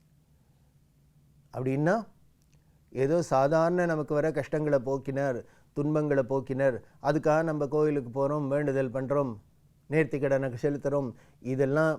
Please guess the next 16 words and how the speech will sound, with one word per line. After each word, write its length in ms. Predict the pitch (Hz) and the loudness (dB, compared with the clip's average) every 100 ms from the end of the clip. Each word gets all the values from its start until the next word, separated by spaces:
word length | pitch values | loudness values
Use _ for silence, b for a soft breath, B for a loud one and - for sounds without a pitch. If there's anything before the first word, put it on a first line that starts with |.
| - | -4
மட்டும் 360 | 135 - 175 | -6 0 0
இல்ல. 220 | 160 123 120 104 90 - 127 | 2 0 0 0 -6 -6 -4
என்னென்ன 320 | 139 151 143 117 - | -2 -2 -2 -6 -4
பெரிய 400 | 120 139 160 151 | -2 2 2 2
பெரிய 240 | 156 160 139 | 0 0 0
துன்பமா 360 | 151 156 156 151 147 | -2 0 0 0 0
இருந்தாலும் 380 | 139 143 156 151 | -2 -2 -2 -2
தாங்க 460 | 127 127 160 165 160 | -2 -2 0 0 0
முடியாத, 380 | 156 151 147 160 b b - | 2 2 2 0 b b -6
இடி 220 | 139 170 | 2 2
போல 300 | 175 175 175 151 | 6 6 6 4
துன்பம்னா 420 | 156 156 165 165 165 | 0 0 0 2 2
எதுக்காக 340 | 139 160 170 156 | 2 2 2 2
சொல்றது 320 | 151 135 147 | 0 0 -2
அப்படின்னா, 400 | 131 135 131 120 143 - b b - | 0 -2 -2 -4 -6 -12 b b -4
அது 200 | 131 | 0